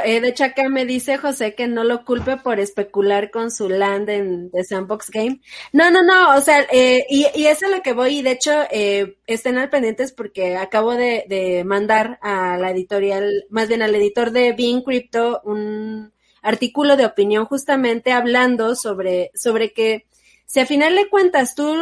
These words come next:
eh, sea que lo estás comprando porque crees que va a subir su valor,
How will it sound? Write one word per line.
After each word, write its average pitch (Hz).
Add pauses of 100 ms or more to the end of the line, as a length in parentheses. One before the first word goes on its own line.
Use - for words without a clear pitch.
(220)
eh, 226
sea 269 (140)
que 320
lo 302
estás 254
comprando 254
porque 220
crees 233
que 240
va 220
a 226
subir 233
su 294
valor, 226